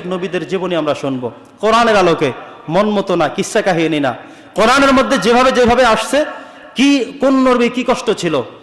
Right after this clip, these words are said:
ইসলাম প্রচার করতে গিয়ে, প্রসার করতে গিয়ে, নিজেকে আত্মত্যাগ বিসর্জন দিতে গিয়ে কোন নবীর কি ছিল, কত কষ্ট তারা করেছেন, আর আমরা কি করতেছি, আমরা কেমন কি মনে করছি,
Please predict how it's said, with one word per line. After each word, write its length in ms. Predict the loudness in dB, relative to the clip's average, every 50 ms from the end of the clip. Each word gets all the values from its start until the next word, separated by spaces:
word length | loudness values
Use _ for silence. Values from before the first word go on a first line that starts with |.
| -20 -16 -10
ইসলাম 400 | -8 -8 -8 -2 0 0 0 0 -2
প্রচার 260 | -4 -2 0 0 0
করতে 300 | 0 -2 -6 -6 -6 -6
গিয়ে, 140 | -2 -2 -2
প্রসার 340 | 0 0 -2 0 0 -2 0
করতে 280 | -2 -4 -4 -4 -4
গিয়ে, 120 | -2 -2 -2
নিজেকে 300 | 0 0 0 0 0 0
আত্মত্যাগ 640 | 0 0 -4 -6 -12 -10 -2 0 0 0 0 -2 -4
বিসর্জন 380 | -6 -4 -4 -4 -4 -4 -4
দিতে 220 | -4 -4 -4 -4 -4
গিয়ে 260 | -2 -4 -4 -4 -8 -12 -20 -20 -14 -6 -2
কোন 240 | -2 -2 -2 -2 -2
নবীর 180 | -2 -2 -4
কি 320 | -4 -6 -6 -6 -6 -6 -10 -14 -16 -12
ছিল, 300 | -6 -4 -2 -2 -2 -4 -4 -4 -4
কত 160 | -2 -2 0
কষ্ট 260 | 0 -2 -2 -2 -4
তারা 180 | -2 0 0 -2
করেছেন, 460 | 0 -2 -2 -2 -2 -2 -2 -4 -4 -6 -12 -20 -12 -6
আর 100 | -4 0
আমরা 340 | 2 2 2 4 4 4 2
কি 140 | 2 2 2
করতেছি, 440 | 2 2 0 0 0 -4 -2 0 0
আমরা 180 | 0 2 0
কেমন 340 | 0 0 0 0 2 0 0
কি 120 | 0 -2 -2
মনে 200 | 0 0 0 0
করছি, 360 | -2 -4 -4 -6 -8 -8